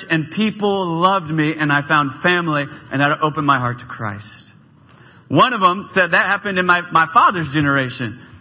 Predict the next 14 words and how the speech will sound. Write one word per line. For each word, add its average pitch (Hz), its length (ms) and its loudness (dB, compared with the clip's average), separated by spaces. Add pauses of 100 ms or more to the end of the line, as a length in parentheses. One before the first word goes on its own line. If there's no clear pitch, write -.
My 151 100 4
dad 214 360 2
had 185 160 -2
lived 160 280 0
that 143 180 0
way, 143 280 -2 (200)
and 147 80 -4
then 160 80 2
my 156 120 4
dad 214 340 0
came 196 160 0
to 180 60 -4
know 160 160 2
Christ, 170 340 2